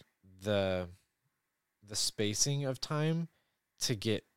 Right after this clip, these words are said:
like, hardly anything done. And I think that has a lot to do with the schedule I agreed to with Sam, where basically I work, I o-, like, I,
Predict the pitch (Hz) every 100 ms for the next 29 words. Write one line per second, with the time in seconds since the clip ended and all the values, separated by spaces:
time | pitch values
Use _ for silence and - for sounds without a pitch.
0 | - 101 - - 110 92 95 - 107 98
1 | - 90 85 85 80 - 113 107 127 117
2 | 104 107 80 107 104 98 92 - 95 92
3 | 90 - - _ _ _ _ _ - 107
4 | - 101 92 92 87 82 85 98 101 -
5 | 127 139 - 151 151 147 110 101 95 92
6 | 90 _ _ _ _ _ 104 120 - 110
7 | 107 98 95 95 92 87 - - - _
8 | _ 110 113 - 120 113 107 95 98